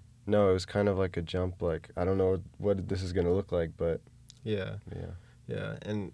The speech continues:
Speaker 2: I, I asked this because, you know, something I've noticed, um,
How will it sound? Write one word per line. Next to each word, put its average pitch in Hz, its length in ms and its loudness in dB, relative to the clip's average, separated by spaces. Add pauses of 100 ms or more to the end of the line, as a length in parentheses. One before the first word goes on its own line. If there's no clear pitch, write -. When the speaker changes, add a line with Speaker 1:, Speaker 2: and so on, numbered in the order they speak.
Speaker 2:
I, 120 240 4
I 135 200 6
asked 180 160 2
this 147 140 0
because, 113 540 4
you 113 60 -4
know, 107 140 0
something 117 520 2 (520)
I've 113 240 4
noticed, 107 840 2
um, 98 520 -4